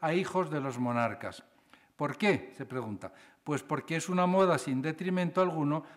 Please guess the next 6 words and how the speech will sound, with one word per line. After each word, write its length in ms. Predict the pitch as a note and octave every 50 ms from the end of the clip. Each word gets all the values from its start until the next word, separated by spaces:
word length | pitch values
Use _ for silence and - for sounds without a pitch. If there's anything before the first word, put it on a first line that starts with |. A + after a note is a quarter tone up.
| - _
de 160 | - C#3 C#3+
la 80 | C#3+ C#3
autoritas 760 | C3 B2+ B2+ - - F#3+ F#3+ G3 F3+ - - F#3+ F3 - -
indivisa 640 | D3 B2+ C3 B2+ D#3 D#3+ D#3+ E3+ - - F3 E3+
del 200 | D#3 D#3+ D#3 C#3+
heredero". 500 | C#3+ C3 B2 B2+ B2 A#2+ A2+ G2+ F2+ -